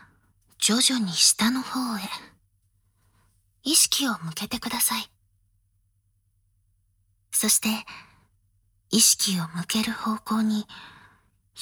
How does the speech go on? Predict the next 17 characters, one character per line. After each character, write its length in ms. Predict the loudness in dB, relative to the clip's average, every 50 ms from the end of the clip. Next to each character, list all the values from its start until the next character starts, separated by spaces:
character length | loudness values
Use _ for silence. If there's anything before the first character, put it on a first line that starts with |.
| -2 0 0
ゆ 60 | 0
っ 40 | -2 _ _ _ _ _ _ _ _ _ _
く 120 | -6 -4 -2
り 160 | -2 -2 -2
と 160 | -2 -4 -6 -4 -6
手 160 | -4 -4 -2
を 60 | -2
動 60 | -4 -6 -8 -8 -8 -8 -4
か 160 | -2 0 2
し 100 | 2 2
て 120 | 2 2 0
み 100 | -2 -2
て 120 | -8 -8
く 100 | -8 -6
だ 100 | -2 2
さ 160 | 2 2 2
い。 140 | 0 -6